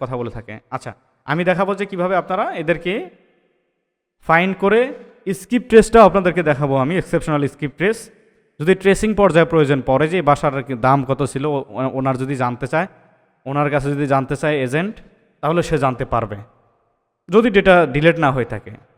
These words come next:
আর ডেটা ডিলিট হয়ে যাওয়ার আগে যদি আপনারা এটা সংরক্ষণ করে রাখেন, তার মানে এটা প্লাস পয়েন্ট, এটা আপনার বায়ারের জন্য প্লাস পয়েন্ট হলো, সে সরাসরি সেই বাসার মালিকের সাথে যোগাযোগ করে এটার একটা প্রাইস নির্ধারণ করতে পারবে, জানতে পারবে, অথবা সে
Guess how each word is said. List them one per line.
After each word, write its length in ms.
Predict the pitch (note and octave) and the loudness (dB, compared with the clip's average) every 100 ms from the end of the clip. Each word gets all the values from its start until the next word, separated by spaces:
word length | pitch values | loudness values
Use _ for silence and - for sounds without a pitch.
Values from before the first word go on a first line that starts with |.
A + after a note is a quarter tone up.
| - | -4
আর 80 | B2+ B2 C#3 C3 | -4 -4 -6 -2
ডেটা 180 | D#3+ G3+ | 0 2
ডিলিট 200 | F3+ F#3+ D#3+ | 2 2 2
হয়ে 120 | D#3 F3+ | 2 4
যাওয়ার 160 | F3+ D3+ | 4 4
আগে 120 | D#3 F#3+ | 2 0
যদি 160 | G3+ G3+ | 0 -2
আপনারা 160 | F#3 | -4
এটা 100 | F3+ E3+ | -4 -4
সংরক্ষণ 300 | D#3 D#3 E3+ D#3+ | -4 -4 -6 -4
করে 120 | D#3 D3 | 0 0
রাখেন, 220 | - F#3 B3 _ _ _ _ | -2 -8 -8 _ _ _ _
তার 100 | - C#3 | -6 -2
মানে 100 | D3 | -2
এটা 120 | C#3+ C3 | -2 0
প্লাস 180 | D3 D3+ F3 | -2 0 -2
পয়েন্ট, 220 | F#3 A#3 - _ _ _ - | -2 -4 -14 _ _ _ -12
এটা 120 | C3+ D#3 C#3 | -2 0 2
আপনার 180 | D#3+ C3+ | 0 0
বায়ারের 300 | C3 C#3 D3+ C#3+ | 2 0 -2 -4
জন্য 120 | D3+ C#3 | -4 -2
প্লাস 140 | C#3 | -2
পয়েন্ট 160 | - D3 | -2 -4
হলো, 140 | D3+ F#3+ B3+ _ | -4 -6 -8 _
সে 80 | - D3 - | -6 -4 0
সরাসরি 480 | D3 D3+ E3 D#3 G#3+ - _ _ _ _ - | 0 0 0 -2 -4 -10 _ _ _ _ -10
সেই 180 | E3+ E3 | -6 0
বাসার 240 | C#3+ D3+ D3 | 0 0 -2
মালিকের 260 | C#3 C#3 C#3 | -2 -2 -6
সাথে 140 | D3 C3+ | -8 -6
যোগাযোগ 260 | C3 C3+ C3 | -4 -6 -6
করে 140 | D3 D3+ - - _ _ _ _ _ - | -4 -4 -4 -16 _ _ _ _ _ -12
এটার 180 | C3 D3 | -4 -4
একটা 120 | C#3+ C#3+ | -4 -2
প্রাইস 220 | C3+ C3 C3+ | -2 -2 -6
নির্ধারণ 280 | C3 B2+ B2+ A#2 | -8 -6 -6 -8
করতে 160 | A2+ G#2+ | -10 -10
পারবে, 200 | G2+ G2 A2 A2+ | -12 -16 -12 -4
জানতে 200 | D3 C#3 A#2+ | -4 -2 -4
পারবে, 200 | G2 G2 - _ | -6 -14 -20 _
অথবা 160 | C#3 D#3+ | -4 -2
সে 60 | E3+ | 2